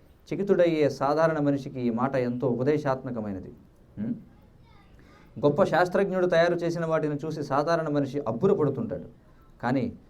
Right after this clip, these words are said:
జాంబవంతుని మాట ధృవపరిచేదేమంటే, శాస్త్రజ్ఞుడు పలు అద్భుతమైన వస్తువులను తయారు చేసేవాడే కావచ్చు,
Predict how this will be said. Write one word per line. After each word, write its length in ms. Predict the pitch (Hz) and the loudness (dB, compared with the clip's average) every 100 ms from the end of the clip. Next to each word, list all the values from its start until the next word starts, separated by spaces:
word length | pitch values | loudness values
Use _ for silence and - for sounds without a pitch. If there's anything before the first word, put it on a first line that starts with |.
| - 104 | -20 -6
జాంబవంతుని 680 | 117 135 175 170 160 156 | -2 2 4 4 2 -4
మాట 280 | 147 143 147 | 0 0 0
ధృవపరిచేదేమంటే, 1400 | 117 101 - 123 147 151 151 143 131 127 123 120 107 95 - - _ - | -4 -6 -8 0 0 2 0 2 0 0 -2 -2 -4 -6 -16 -20 _ -4
శాస్త్రజ్ఞుడు 580 | 135 156 190 175 170 151 | -2 0 0 0 -2 2
పలు 180 | 147 135 | 4 4
అద్భుతమైన 520 | 127 170 175 170 156 | 2 -2 -2 -2 -2
వస్తువులను 460 | 135 135 165 147 | -2 -2 -4 -2
తయారు 320 | 131 127 147 165 | 0 0 0 -2
చేసేవాడే 520 | 160 160 156 156 165 | -6 -2 0 0 0
కావచ్చు, 460 | 160 165 165 110 | 0 -2 -4 -10